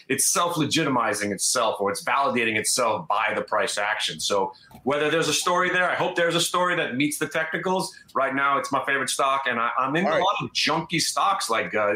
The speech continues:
Speaker 1: you know, this one, Gevo, alternative fuel.
Speaker 2: Wait, don't go. Wait, dude, come on. You're going too fast for me, Kenny Glick. Tiger. We're staying on Tiger for a second.
Speaker 1: Okay, stay
Speaker 2: I,
Speaker 1: on Tiger.
Speaker 2: I bought some Tiger, like, competitors, too.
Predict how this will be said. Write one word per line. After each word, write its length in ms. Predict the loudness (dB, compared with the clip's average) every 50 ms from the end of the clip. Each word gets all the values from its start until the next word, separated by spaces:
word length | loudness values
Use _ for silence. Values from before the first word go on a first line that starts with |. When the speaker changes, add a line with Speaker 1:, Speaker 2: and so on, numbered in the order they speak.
| -2
Speaker 1:
you 60 | -2 0 0
know, 80 | 0
this 140 | 0 -2 -2
one, 160 | -2 -2 -2
Gevo, 300 | -2 0 0 2 2 2
alternative 680 | 2 0 2 0 0 -2 -2 -2 -2 -2 0 -2 -4 -4 -2
fuel. 300 | 0 0 2 2 0 0 0
Speaker 2:
Wait, 240 | 0 0 0 -2 0
don't 200 | 0 0 2 2
go. 180 | 2 2 4 4
Wait, 160 | 2 0 2
dude, 300 | 0 0 2 2 0 0
come 160 | 2 2 2
on. 240 | 2 2 2 2 2
You're 100 | 0 2
going 200 | 2 2 0 0
too 140 | 0 -2 -2
fast 280 | 0 2 2 2 0 0
for 60 | -2
me, 60 | -2 0
Kenny 220 | 2 2 2 2
Glick. 320 | 2 2 2 2 2 -2 -8 -20 -20 -20 -20 _ -20 -10 -4
Tiger. 440 | -2 0 0 0 0 0 0 -2 0
We're 120 | -2 -4
staying 240 | -2 0 0 0 2
on 100 | 0 0
Tiger 280 | 0 2 0 2 0 0
for 40 | -2
a 20 |
second. 180 | -2 0 0 0
Speaker 1:
Okay, 240 | 0 0 0 0 0
stay 220 | 2 2 2 2 2
Speaker 2:
I, 40 |
Speaker 1:
on 60 | 0 0
Tiger. 220 | 0 0 0 -2 -4 -8 -12 -10 -4 -2
Speaker 2:
I 180 | 0 0 0
bought 420 | 0 0 0 2 2 2 0 -2 -4
some 160 | -6 -4 -6
Tiger, 460 | -4 -2 0 0 0 0 2 2 4
like, 180 | 2 2 2 0
competitors, 560 | -4 0 0 0 0 2 0 0 -2 -2 -2
too. 300 | 0 2 2 2 0